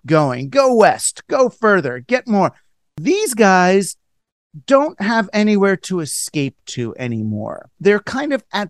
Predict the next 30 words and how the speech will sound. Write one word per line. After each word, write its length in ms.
the 140
limits 800
of 200
capitalism. 760
The 160
other 220
thing 280
that's 200
different 480
is 340
these 300
guys, 360
these 240
days, 380
they 200
have 260
what's 180
called 260
exponential 760
growth. 560
In 320
John 280
Galt's 380
day, 420
you 160
had 200
linear 380
growth. 380
You 140
had 240